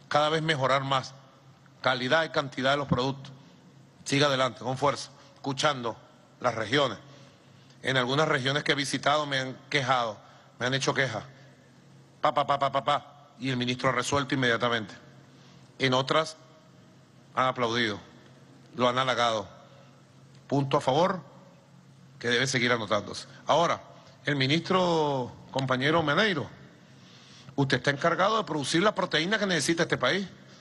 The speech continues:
Los mares venezolanos y los ríos pueden producir tres veces la proteína que están produciendo ahorita.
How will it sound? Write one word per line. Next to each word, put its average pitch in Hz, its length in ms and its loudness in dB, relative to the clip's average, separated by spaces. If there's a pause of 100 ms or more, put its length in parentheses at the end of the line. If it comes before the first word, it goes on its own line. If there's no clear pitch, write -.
(800)
Los 143 180 0
mares 175 360 0
venezolanos 202 580 2
y 208 40 2
los 175 120 2
ríos 190 240 2
pueden 208 240 0
producir 196 480 0 (100)
tres 254 240 2
veces 190 280 0
la 156 80 2
proteína 165 480 0
que - 240 -6
están 151 160 2
produciendo 143 400 0
ahorita. 120 280 -4